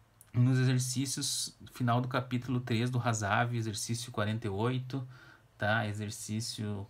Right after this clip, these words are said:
é, quarenta e sete também antes, que tem a ver com esses circuitos, né? E o solucionário dele também,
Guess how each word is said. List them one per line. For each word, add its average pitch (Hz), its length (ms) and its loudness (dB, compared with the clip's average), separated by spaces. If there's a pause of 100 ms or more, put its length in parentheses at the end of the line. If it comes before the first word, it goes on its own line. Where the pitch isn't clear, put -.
(140)
é, 101 280 -6
quarenta 104 460 -4
e 76 120 -8
sete - 800 -2
também 107 500 0
antes, 127 340 -2 (520)
que - 120 -2
tem 127 360 2
a 131 80 6
ver 117 180 2
com 120 180 0
esses 120 280 0
circuitos, 120 600 -2
né? 101 220 0
E 120 120 4
o 117 40 0
solucionário 120 840 2
dele 92 240 -6
também, 92 320 -8